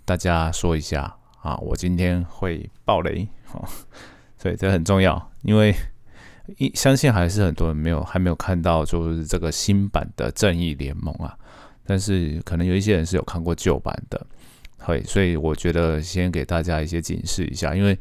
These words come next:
可能不管你们看过旧版，说不定就很想看新版，那建议就是，诶，可以看完之后，哦，再来听我的节目。好，那如果你觉得没差的话，那就听下去吧。<laughs> 好，那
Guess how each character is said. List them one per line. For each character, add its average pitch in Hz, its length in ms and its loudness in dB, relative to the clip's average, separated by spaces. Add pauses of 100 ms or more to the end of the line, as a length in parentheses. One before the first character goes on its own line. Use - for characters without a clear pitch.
(280)
可 - 140 -2
能 92 180 2
不 110 100 2
管 87 180 -2
你 76 60 -4
们 80 140 -4
看 87 120 -4
过 92 120 -2
旧 90 180 2
版， - 160 0
说 92 120 -4
不 90 60 -2
定 85 220 -2
就 85 140 -2
很 80 120 -4
想 71 220 -6
看 80 300 -2
新 82 320 -4
版， 60 160 -8 (220)
那 92 100 -2 (260)
建 101 180 2
议 98 160 2
就 82 140 -8
是， 82 260 -2 (440)
诶， 90 100 -4
可 - 140 0
以 92 80 4
看 104 240 0
完 76 180 -2
之 82 160 -4
后， - 320 -4 (480)
哦， 73 160 -4
再 71 340 -2
来 - 560 -6 (220)
听 82 260 -4 (100)
我 80 100 -4
的 69 80 -2
节 73 180 -4
目。 78 220 -2 (760)
好， - 280 -6
那 110 80 6
如 120 140 6
果 87 360 4 (460)
你 92 80 -2
觉 92 80 2
得 104 60 6
没 92 120 4
差 98 220 2
的 87 100 4
话， 90 140 4
那 85 140 2
就 80 300 0
听 85 120 -4
下 87 100 2
去 87 80 0
吧。 80 200 -2 (420)
<laughs> - 380 -18
好， - 320 -8
那 101 280 2